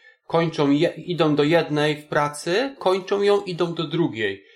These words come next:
I oni tak potrafią pracować na przykład sześć dni w tygodniu, w niedzielę, e, odsypiają i potem <laughs> kolejny tydzień dalej tak robią.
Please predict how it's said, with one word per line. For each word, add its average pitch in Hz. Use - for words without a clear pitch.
I 139
oni 147
tak 151
potrafią 156
pracować 147
na 156
przykład 143
sześć 147
dni 160
w 160
tygodniu, 143
w 135
niedzielę, 135
e, -
odsypiają 160
i 185
potem 175
<laughs> -
kolejny 175
tydzień 160
dalej 127
tak -
robią. 120